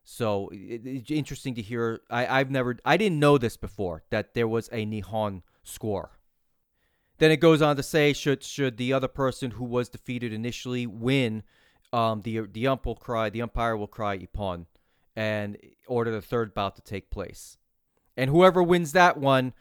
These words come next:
um, the, uh, the, the umpire slash referee will, will exclaim "Nihon" and award the victory to that person. Rule number six. When a nagewaza is fairly performed by one, though not decisive enough to be classified as ippon,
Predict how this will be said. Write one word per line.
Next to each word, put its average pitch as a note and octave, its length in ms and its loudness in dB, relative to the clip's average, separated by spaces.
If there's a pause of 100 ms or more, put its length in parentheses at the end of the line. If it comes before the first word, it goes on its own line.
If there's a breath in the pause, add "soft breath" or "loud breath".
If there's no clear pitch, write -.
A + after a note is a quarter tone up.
(340 soft breath)
um, B2 300 4
the, B2+ 160 -2
uh, C3 180 2
the, A#2 340 -6
the A#2+ 200 -6
umpire A2+ 500 -2
slash G#2 400 -4
referee A2 400 -6
will, G2+ 220 -4 (140)
will G2+ 420 -6 (160)
exclaim G#2 520 -8
"Nihon" F#2 500 -6 (280)
and G#2 100 -6
award G2 360 -6
the F#2 80 -14
victory F#2+ 460 -10
to - 120 -20
that F#2 220 -8
person. D#2+ 420 -10 (880)
Rule C3+ 160 4
number D#3+ 200 4
six. - 500 0 (380)
When D3+ 160 4
a D3 40 0
nagewaza G#3 680 4
is E3 160 0
fairly F#3+ 340 0
performed F3+ 460 -2
by D3+ 220 2
one, C#3+ 560 0
though C3+ 160 2
not D3 240 0
decisive F3+ 520 -2
enough C#3+ 240 -2
to D3 60 -10
be C3+ 100 -6
classified C#3 680 0
as B2 240 -2
ippon, B2+ 580 2